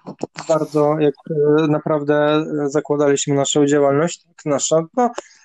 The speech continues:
e, wszystko takie podsumowanie naszej dotychczasowej, mm, experience, e, doświadczenia, tak?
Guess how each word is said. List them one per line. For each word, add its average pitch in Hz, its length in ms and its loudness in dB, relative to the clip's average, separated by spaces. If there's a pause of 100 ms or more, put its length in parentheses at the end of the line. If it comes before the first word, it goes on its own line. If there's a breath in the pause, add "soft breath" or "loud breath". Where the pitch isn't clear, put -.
(200 loud breath)
e, 165 200 -6
wszystko - 380 -6
takie 165 240 -4
podsumowanie 156 640 0
naszej 143 600 2
dotychczasowej, 135 800 0
mm, 127 560 -8 (720)
experience, 131 880 0
e, 123 60 -4
doświadczenia, 139 680 -2
tak? 143 280 -2